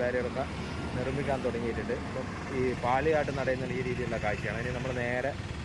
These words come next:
പാലോളിപ്പാലം പ്രദേശങ്ങളിലേക്ക്. പാലോളിപ്പാലം പ്രദേശത്ത്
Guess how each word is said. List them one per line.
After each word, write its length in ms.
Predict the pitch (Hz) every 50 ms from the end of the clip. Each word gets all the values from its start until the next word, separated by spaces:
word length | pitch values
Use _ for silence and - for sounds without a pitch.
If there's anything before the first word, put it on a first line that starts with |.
| - - -
പാലോളിപ്പാലം 720 | 117 117 120 131 139 143 147 147 135 127 135 127 120 120 113 113
പ്രദേശങ്ങളിലേക്ക്. 640 | 104 110 101 - - 95 95 92 90 90 90 - - - - - - _ - -
പാലോളിപ്പാലം 640 | 143 139 147 165 180 185 185 - - 175 175 175 175 170
പ്രദേശത്ത് 400 | 165 160 165 160 - - 160 160